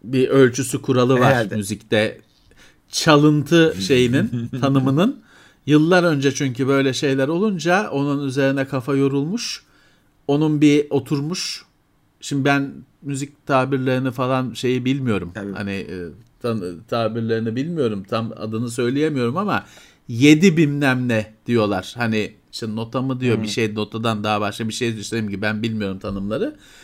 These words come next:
Speaker 1: Öyle bir oturulmuş, oturmuş bazı tanımları var.
Speaker 2: Evet.
Speaker 1: Nasıl, e, çalındı şeyinin.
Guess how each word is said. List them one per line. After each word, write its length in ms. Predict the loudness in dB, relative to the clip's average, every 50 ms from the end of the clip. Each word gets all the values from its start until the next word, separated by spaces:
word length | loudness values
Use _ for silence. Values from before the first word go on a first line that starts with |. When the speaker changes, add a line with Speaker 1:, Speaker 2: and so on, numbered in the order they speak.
| -20 -20 -20 _ _ _ _ _ 4
Speaker 1:
Öyle 400 | 6 6 6 6 4 4 4 4
bir 240 | 2 2 2 0 -2
oturulmuş, 760 | -4 -4 -2 0 0 2 2 0 0 -2 -4 -6 -6 -8 -6
oturmuş 580 | -6 -6 -4 -2 -2 -2 -2 -2 -4 -6 -2 0
bazı 580 | 2 2 2 2 2 2 2 2 0 0 -4 -10 _ _ _ _ _ _
tanımları 580 | -2 0 2 2 2 2 2 2 4 4 4 4
var. 340 | 2 2 0 -2 -8 -18 -20 _ _ _ _ _ _ _ _
Speaker 2:
Evet. 100 | -4 -2
Speaker 1:
Nasıl, 240 | -2 -2 -2 -4 -6 -6 -10 _ _ _ _ _ _ _ -20 -20 -20
e, 40 | -20 -20 -20 -20 -20 -20 _ _ _
çalındı 640 | -2 0 2 2 2 0 0 0 0 0 0 -2 -6 -8
şeyinin. 420 | -2 0 0 0 0 -2 -4 -8